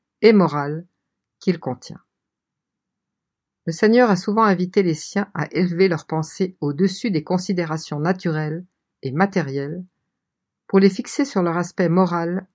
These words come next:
et spirituel. Voir Jean six, soixante-trois. Dans le psaume quatre-vingt-dix,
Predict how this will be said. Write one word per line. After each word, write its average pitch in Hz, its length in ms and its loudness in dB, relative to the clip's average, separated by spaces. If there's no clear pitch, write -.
et 147 80 -4
spirituel. 143 720 -8
Voir 151 180 -4
Jean 151 180 -4
six, - 580 -10
soixante-trois. - 840 -8
Dans 175 80 -2
le 202 100 4
psaume 254 260 0
quatre-vingt-dix, 151 920 -4